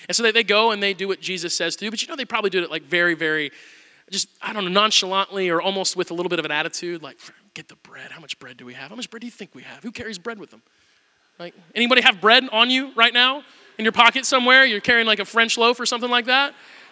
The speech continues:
No? And so they, they find five loaves, and when I say loaves, I'm talking, like, little, like, think crackers, okay? Five small little loaves of bread, like dinner rolls,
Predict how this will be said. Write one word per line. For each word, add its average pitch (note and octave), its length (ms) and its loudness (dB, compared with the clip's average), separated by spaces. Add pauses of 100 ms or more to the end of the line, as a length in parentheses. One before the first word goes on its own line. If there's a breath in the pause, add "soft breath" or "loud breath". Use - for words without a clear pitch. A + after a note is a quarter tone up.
(100)
No? C#4+ 340 4 (2250 loud breath)
And C4+ 120 4
so E4+ 160 6
they, D#4 140 6
they D#4 160 6
find D#4+ 500 6
five D4+ 380 8
loaves, B3+ 360 4
and C4 80 -2
when C#4 60 2
I C#4+ 60 4
say D4+ 180 2
loaves, C4+ 300 6
I'm B3 40 -8
talking, B3 200 2
like, A3 140 2
little, A#3 280 2
like, G#3+ 160 -4
think C4 180 -8
crackers, E3 440 6
okay? G3 240 -2
Five A3+ 280 2
small A3+ 320 0
little A3+ 160 2
loaves G#3+ 260 0
of F#3+ 100 -18
bread, E3 280 -4 (160)
like F3 140 -16
dinner F#3 180 -2
rolls, D3 440 -10